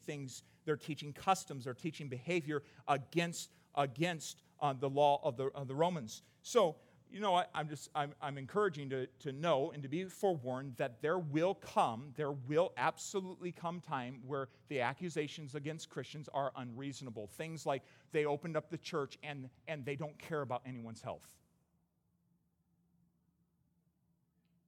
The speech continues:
Come on, friends. They don't care. I had to say to an official here in this state, "No one loves these people more than Jesus Christ and me.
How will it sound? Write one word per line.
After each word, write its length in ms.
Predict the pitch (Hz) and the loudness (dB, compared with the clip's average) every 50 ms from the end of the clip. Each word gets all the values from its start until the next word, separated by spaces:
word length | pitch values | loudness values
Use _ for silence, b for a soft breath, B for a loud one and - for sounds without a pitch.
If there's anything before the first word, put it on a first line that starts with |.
| _ _ _ _ _ _ _ _ _ _ _ _ _ _ _ | _ _ _ _ _ _ _ _ _ _ _ _ _ _ _
Come 80 | - 147 | -6 -4
on, 140 | 180 254 254 | -4 -4 -4
friends. 480 | 220 - 151 135 147 185 185 - - - _ _ _ _ _ _ _ _ _ _ _ _ _ _ _ _ _ _ _ _ _ _ _ _ _ _ _ _ _ _ _ _ _ _ _ _ _ _ _ _ _ _ _ _ _ | -6 -6 -8 -8 -8 -10 -12 -16 -18 -18 _ _ _ _ _ _ _ _ _ _ _ _ _ _ _ _ _ _ _ _ _ _ _ _ _ _ _ _ _ _ _ _ _ _ _ _ _ _ _ _ _ _ _ _ _
They 80 | - | -4
don't 160 | 165 185 180 | -4 -4 -6
care. 280 | - - 220 196 135 85 - - _ _ _ b b b b b b b b - | -8 -6 -6 -4 -6 -6 -10 -16 _ _ _ b b b b b b b b -2
I 100 | 160 208 | 0 0
had 120 | 226 196 | 0 0
to 80 | 156 131 | -2 -6
say 180 | - 175 175 160 | -4 -4 -4 -4
to 180 | - - 147 | -4 -6 -8
an 80 | 143 135 | -8 -8
official 380 | 123 - - 185 185 - 185 | -10 -6 -6 -6 -4 -4 -6
here 220 | 156 - - 165 156 | -6 -6 -4 -6 -4
in 80 | 139 | -4
this 140 | 139 165 165 | -6 -6 -8
state, 340 | - - - 175 143 120 - b b b b b b | -8 -6 -4 -4 -4 -4 -6 b b b b b b
"No 340 | 120 127 127 139 151 190 220 | -12 -8 -6 2 6 6 6
one 300 | 233 226 214 185 170 160 | 8 6 4 2 2 2
loves 260 | 160 151 127 - - - | 2 2 2 -2 -8 -6
these 200 | 127 165 190 175 | -6 -4 -4 -6
people 460 | - - 185 156 - - 131 131 135 135 131 | -6 -4 -4 -4 -2 -2 -4 -4 -4 -6 -6
more 180 | 143 165 151 143 | -2 0 0 0
than 140 | 120 120 | -2 -6
Jesus 340 | 113 147 165 160 131 143 131 | -6 -4 -4 -4 -4 -6 -10
Christ 300 | - - 151 131 120 - - | -4 -4 -4 -4 -4 -8 -12
and 120 | 127 123 | -10 -10
me. 180 | 127 107 87 | -10 -10 -12